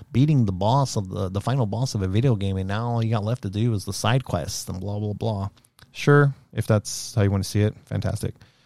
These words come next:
For me, it's very much more, there's just too much content now coming on, and they're trying to force it. And what works well for Marvel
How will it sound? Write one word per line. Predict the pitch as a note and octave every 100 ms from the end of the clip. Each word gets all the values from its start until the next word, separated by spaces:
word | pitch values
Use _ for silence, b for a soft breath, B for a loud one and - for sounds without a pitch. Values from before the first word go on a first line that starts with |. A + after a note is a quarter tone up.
| b b
For | - C3
me, | D3+ E3+ D#3 A#2+
it's | A#2 -
very | A2+ A#2+ C3
much | B2 A#2 A2 -
more, | G#2+ G#2+ G#2 G2+ G2+ -
there's | A2+ G2
just | A#2+ - -
too | - - - C#3
much | C#3 -
content | - - G#2+ G#2+ - A2 F#2 -
now | F#2+ F#2
coming | - F#2 F2+
on, | F2+ F#2 - _ _ _ _ _ A2+
and | G#2+ G#2 G2+ G2 F#2+
they're | - G2+
trying | - - B2 A#2+
to | A2+
force | - - - G2 F#2+ - -
it. | C2 - - _ _ _ _ _ _ _ -
And | A#2 A2+ A2
what | A2+
works | B2+ F3 E3 -
well | A#2+ A#2 A#2
for | A2+ - G#2
Marvel | G2 G2 G2 G2+ G2+ G2+